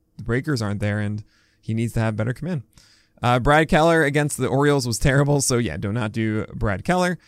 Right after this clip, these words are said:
And Dakota Hudson is a coin flip regardless of opponent, and that was the Reds, and we may, thought maybe we should be safer about it. Nope! Seven or, seven innings of six earned runs.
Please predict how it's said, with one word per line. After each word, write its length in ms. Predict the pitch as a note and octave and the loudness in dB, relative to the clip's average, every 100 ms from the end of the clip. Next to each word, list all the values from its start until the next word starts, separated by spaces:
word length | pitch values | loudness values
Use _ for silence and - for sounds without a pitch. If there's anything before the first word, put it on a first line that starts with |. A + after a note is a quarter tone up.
| _ _ | _ _
And 100 | - | -6
Dakota 240 | E3+ G#3+ G3 | 0 2 4
Hudson 340 | F#3+ F3+ F3+ | 4 4 2
is 120 | D#3 | 0
a 20 | C3 | 0
coin 240 | E3+ D#3 | 0 2
flip 180 | D#3 B2+ | 0 0
regardless 340 | A#2+ C3 B2+ | 0 0 0
of 80 | A#2 | -2
opponent, 380 | G#2 C3+ C#3 G#2+ | 2 2 2 -2
and 140 | A#2 | -2
that 60 | A#2 | -2
was 280 | A#2 G2+ G#2 | -4 -6 -6
the 80 | |
Reds, 260 | B2 F3+ D#3+ | -2 0 0
and 120 | D3+ | -2
we 40 | D3+ | -2
may, 140 | D#3 | -4
thought 240 | - F3+ | -2 -4
maybe 320 | F3 F#3 A#3+ D#4+ | -4 -4 0 0
we 80 | |
should 120 | B3+ - | 0 -2
be 60 | |
safer 280 | A#2+ A#2+ A#2 | -2 -2 0
about 180 | A#2 C3+ | 0 2
it. 80 | C#3 | 4
Nope! 680 | F3+ A3 B3 C#4+ D#4+ - - _ _ _ _ _ _ _ _ _ _ _ _ _ | 4 4 4 4 2 -2 -20 _ _ _ _ _ _ _ _ _ _ _ _ _
Seven 460 | - - E3 D3+ C#3+ | -10 0 2 2 0
or, 220 | C3 - - | -2 -4 -2
seven 320 | D3+ C#3 C3+ | 0 0 0
innings 320 | C3 A#2+ A2+ | -2 -2 -2
of 120 | G#2+ | -4
six 220 | - F#2 | -4 -6
earned 120 | C#2 - | -10 -14
runs. 400 | G1+ - - | -14 -14 -16